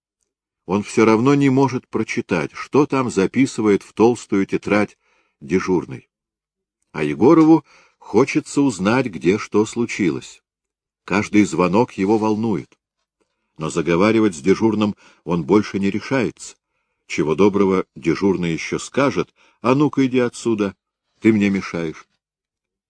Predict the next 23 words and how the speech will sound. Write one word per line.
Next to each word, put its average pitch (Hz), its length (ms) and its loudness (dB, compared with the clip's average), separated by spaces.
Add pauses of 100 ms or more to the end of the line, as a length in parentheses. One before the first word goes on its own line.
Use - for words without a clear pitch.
(240)
Егоров 110 520 0
старается 107 640 -2
сидеть 80 460 -4
тихо. 69 460 -10 (1400)
Вид 107 240 2
у 110 60 2
него 104 240 4
вялый. 101 460 -2 (760)
Глядя 101 400 0
со - 140 -6
стороны, 98 460 0
можно 104 300 -2
подумать, 95 500 0 (260)
что - 240 0
он 98 100 2
хочет - 420 -2
спать. - 800 -8 (640)
Но 95 160 0
он 143 100 0
спать 160 380 0
совсем 113 540 0
не 69 80 -10
хочет. - 420 -8